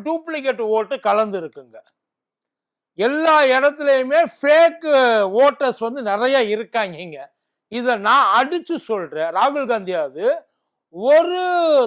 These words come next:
தொகுதியை தான் கையில எடுத்துக்கிட்டாப்புல. இப்ப இவரு என்ன பண்ணிட்டாப்புலன்னா, ஒரு ஆறு, ஏழு தொகுதியை கையில எடுத்திருக்காரு. ஐயா முதலமைச்சர் ஸ்டாலின் உட்பட. எங்கேருந்து ஆரம்பிக்கிறாங்கன்னா, வயநாடு ரேபரேலியிருந்து ஆரம்பிக்கிறாங்க. அதாவது ராகுல் காந்தி,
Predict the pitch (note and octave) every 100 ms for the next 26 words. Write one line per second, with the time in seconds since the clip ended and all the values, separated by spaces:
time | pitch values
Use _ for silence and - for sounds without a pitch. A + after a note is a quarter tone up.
0 | - - D4+ D#4 D4 C4+ C#4 A#3 A#3+ A3
1 | - E3+ D3+ - G#2+ - _ _ _ _
2 | _ _ _ A3+ F#3+ G#3 C4 E4+ D#4+ D4
3 | C4+ C4 D#4 C#4 B3+ G3+ G#3+ F#3 G#3+ E4+
4 | C#4 A3 A3+ F4 F#4 F#4 D#4 G#3 B3 C4+
5 | D4 A3+ A3+ G#3 D#3+ D#3 A#2+ G#2+ _ _
6 | _ _ _ _ _ _ _ _ _ _
7 | _ _ _ _ _ _ _ _ - G#3+
8 | A3+ G3 G3+ B3+ B3+ A#3 - G3 D#3+ -
9 | G#3 A#3+ A3+ F3+ D3 - D#3+ B2 _ _
10 | _ _ F3+ A#3 D#4 D4 A#3+ A#3+ A#3+ A3
11 | G#3 G3+ G3 G3 C#4 G4+ - _ _ _
12 | _ _ _ _ _ _ _ G#3+ D4 D#4
13 | D4 C#4 B3+ C4 B3+ A#3 A3 C4 C4+ G#3+
14 | G#3 F3+ E3 C#3 - F3 A3 G#3+ G3+ F3
15 | D3 D#3+ A3+ A#3 G#3+ G3+ G3 G#3+ A3